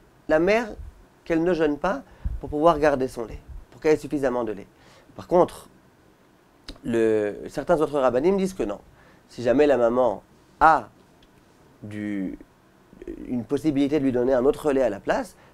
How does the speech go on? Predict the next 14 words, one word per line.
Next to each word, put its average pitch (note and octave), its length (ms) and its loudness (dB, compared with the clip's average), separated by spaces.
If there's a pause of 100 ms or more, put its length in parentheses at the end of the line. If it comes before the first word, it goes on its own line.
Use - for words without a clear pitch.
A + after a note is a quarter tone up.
(120)
là G3 100 -4
qu'elle F#3+ 160 -2
lui C3 80 0
donne C#3+ 160 2
un A#2+ 80 0
autre G#2 260 -4
lait, C3 240 -2 (140)
et G#2+ 80 -14
puis G#2 120 -10
voilà. F2+ 220 -12 (1900)
Ensuite, G3 680 2 (2750)
que G#3+ 120 4
se A3+ 80 2
passe-t-il F#3+ 600 2